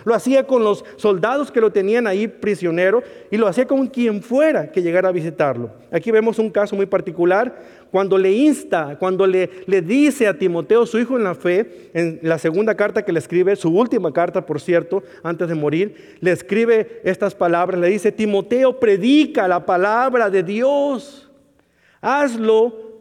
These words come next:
cuando sea tiempo y cuando no sea tiempo. Mantente preparado".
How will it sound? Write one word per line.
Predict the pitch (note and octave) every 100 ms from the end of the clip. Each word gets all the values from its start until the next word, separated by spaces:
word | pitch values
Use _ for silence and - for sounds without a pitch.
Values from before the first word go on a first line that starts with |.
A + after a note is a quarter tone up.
| - _ _ _ _ _ _ _ _ _ _
cuando | - G3 F#3+
sea | F3+ A#3+ A#3+
tiempo | A#3+ B3 B3 A#3 A#3+ A3
y | A3
cuando | G#3+ A#3 A3+
no | C4 D#4
sea | - G3
tiempo. | - C3 A2+ A2
Mantente | E3+ G3+ G#3 D4 E4 D#4 G#3+
preparado". | F#3+ E3+ F3+ E3 F#3 F#3 D3 A2+